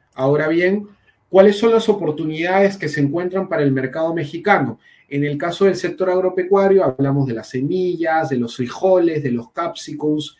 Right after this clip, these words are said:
mucílagos de tara, yemas de huevos frescos. Interesante ver aquí, ¿no? Un sector agropecuario pensado en las menestras.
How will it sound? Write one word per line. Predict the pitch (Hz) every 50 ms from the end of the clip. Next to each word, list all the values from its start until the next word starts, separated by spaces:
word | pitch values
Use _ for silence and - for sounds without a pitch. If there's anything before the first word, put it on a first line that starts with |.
| _ _ _ _ _ -
mucílagos | 139 147 147 147 - - 175 165 151 151 139 127 123 120
de | 120 120 120
tara, | - 170 175 170 165 165 160 156 147
yemas | 143 139 151 151 143 139 127 120
de | 120
huevos | 117 127 127 127 127 123 117 -
frescos. | - 190 185 170 147 - - 165 165 - - _ _ _ _ _ _ -
Interesante | 175 190 190 202 190 190 175 - 247 269 269 277 262
ver | 254 262 254
aquí, | 254 240 240 - 262 262 262
¿no? | 240 233 240 277
Un | 277 226 208 202
sector | - - 208 208 - 220 226 226
agropecuario | 220 220 220 208 - 160 147 143 185 185 196 214 226 233 226 226 -
pensado | - 143 135 139 - 190 196 202
en | 196
las | 170 139 139
menestras. | 131 135 208 269 - - - - 107 104 - _ _